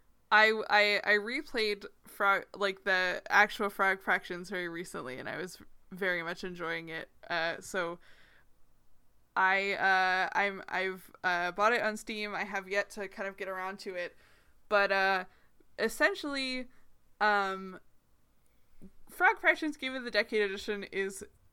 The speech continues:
a free version of Frog Fractions that you can get on Steam because Frog Fractions exists for free on the internet as a Flash game, and Flash is no longer gonna be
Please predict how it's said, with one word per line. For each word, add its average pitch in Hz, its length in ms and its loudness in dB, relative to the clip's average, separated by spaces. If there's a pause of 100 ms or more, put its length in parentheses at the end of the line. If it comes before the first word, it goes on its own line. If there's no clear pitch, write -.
(140)
a 190 100 0
free 311 400 0
version 262 380 -2
of 233 80 -4
Frog 196 320 2
Fractions 190 480 -4
that 196 100 -8
you 190 80 -8
can 190 140 -12
get 208 160 2
on 208 160 -2
Steam 180 520 -12 (600)
because 196 800 -2 (720)
Frog 240 400 4
Fractions 247 500 -2
exists 214 380 -4
for - 180 -4
free 220 240 -2
on 226 80 -4
the 220 80 -6
internet 196 420 -2
as 202 140 -6
a 190 40 -10
Flash 180 440 -2
game, 214 400 0 (140)
and 180 440 -6 (300)
Flash 190 580 0
is 196 220 -10
no 190 140 -6
longer 190 480 -6
gonna 185 180 -6
be 180 240 -14